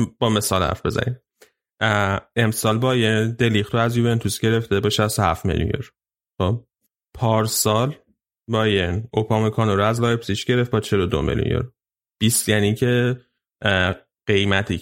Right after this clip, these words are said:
پولی که برای دلیخت دادن پنجاه درصد تقریباً بیشتر از پولیه که برای اوپامکانو دادن. به نظر تو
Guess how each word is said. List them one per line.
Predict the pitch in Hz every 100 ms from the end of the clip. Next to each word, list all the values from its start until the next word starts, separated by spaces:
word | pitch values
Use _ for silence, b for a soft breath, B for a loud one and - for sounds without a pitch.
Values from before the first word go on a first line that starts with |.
| -
پولی | 120
که | 113
برای | 104 101 98
دلیخت | 104 98 98
دادن | 107 101
پنجاه | 113 120 113 107 107 120
درصد | 117 117 107
تقریباً | 110 110 107 95
بیشتر | 98 95
از | 85 -
پولیه | 92 87
که | 87 87
برای | 87 82 73 69 - 113 - _ _ _ 107
اوپامکانو | 104 92 90 - 69
دادن. | 73 - 117 - _ _ _ _ 117
به |
نظر | 110 107 107 110
تو | 113 123 87 92